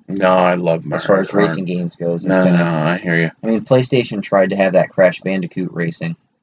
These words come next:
Speaker 1: Mm-hmm.
Speaker 2: It's
Speaker 1: Which I also have,
Speaker 2: just a
Speaker 1: but
Speaker 2: rip-, but it's just a rip-off.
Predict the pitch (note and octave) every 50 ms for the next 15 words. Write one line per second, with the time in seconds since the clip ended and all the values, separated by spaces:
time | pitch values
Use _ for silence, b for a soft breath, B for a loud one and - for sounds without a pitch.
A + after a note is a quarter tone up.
0 | _ - A#2 A#2 A2+ A2 G#2 G2 F#2+ F2+ - _ _ _ _ _ _ _ _ _
1 | _ - F#2+ F2+ - - - B2+ C#3+ C#3 D#3+ C#3+ C3 C3 C3+ C3+ - A2 - -
2 | - E3 F3+ F3 _ - D3 - B2+ G#2 G#2+ G#2 G2+ F#2 - _ - F2+ - A2
3 | A2 G2+ - - G2+ - - E2 D#2 F2 F2+ - E2 D#2 E2 E2+ _